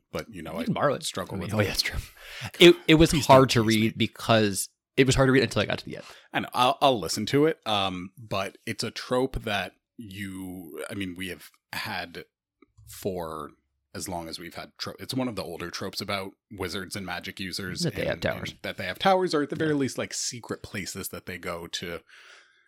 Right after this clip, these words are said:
Speaker 1: practice their eldritch arcanum
Speaker 2: Yeah.
Speaker 1: and do whatever they do. But even in i-, i-, Disney, you know, there's, there's Yen Sid, right? The, the, the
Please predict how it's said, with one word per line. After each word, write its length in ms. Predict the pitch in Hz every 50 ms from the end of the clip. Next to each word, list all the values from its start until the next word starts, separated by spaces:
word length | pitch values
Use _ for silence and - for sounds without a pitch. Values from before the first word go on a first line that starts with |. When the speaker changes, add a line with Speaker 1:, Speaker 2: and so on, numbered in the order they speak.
| _ _
Speaker 1:
practice 420 | - - 101 95 - - 101 - -
their 220 | - 110 104 - _
eldritch 420 | - - 95 80 - 85 85 - - -
arcanum 560 | - - - - - - - - - - - - - - - -
Speaker 2:
Yeah. 220 | - 101 92 78 76
Speaker 1:
and 100 | 90 87
do 140 | 107 101 95
whatever 280 | 95 90 92 87 90
they 140 | 87 90 92
do. 220 | 92 90 110 95
But 200 | 95 95 131 127
even 240 | 151 156 156 175 165
in 200 | 160 151 147 131 - - - _ _ _ _ _ _ -
i-, 100 | 147 139 -
i-, 120 | 139 - 131 107
Disney, 360 | _ 127 113 95 - 123 117
you 120 | 92 104 107
know, 140 | 107 101
there's, 400 | 98 98 98 98 95 92 92 104 - -
there's 380 | 107 110 101 98 95 92 95 107 104
Yen 240 | 104 98 95 92 90
Sid, 360 | - - - 180 170 151 139
right? 220 | 120 113 110 110 -
The, 420 | - 110 113 104 101 98 95 95 92
the, 240 | - 104 95 95 92 87 95 _
the 220 | - 110 98 92